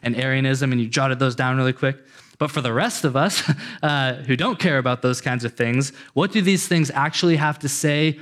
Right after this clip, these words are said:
about my everyday life? Do these glorious truths about Jesus have any bearing on me right here, right now? In the chronic pain that I'm dealing with, or the confusing illness,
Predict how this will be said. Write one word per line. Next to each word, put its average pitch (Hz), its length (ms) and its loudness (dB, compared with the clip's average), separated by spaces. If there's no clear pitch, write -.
about 127 420 0
my 123 300 0
everyday 127 680 2
life? 104 400 -4
Do 147 100 2
these 170 260 4
glorious 165 480 2
truths 165 260 2
about 139 200 0
Jesus 131 340 -2
have 123 260 -2
any 165 220 4
bearing 127 420 0
on 123 220 0
me 117 160 2
right 120 240 0
here, 113 420 0
right 120 220 -2
now? 95 320 -2
In 135 140 0
the 127 80 0
chronic 143 400 -2
pain 165 760 2
that 156 100 2
I'm 156 120 2
dealing 156 260 4
with, 156 220 2
or 143 60 2
the 131 100 0
confusing 139 520 2
illness, 147 560 0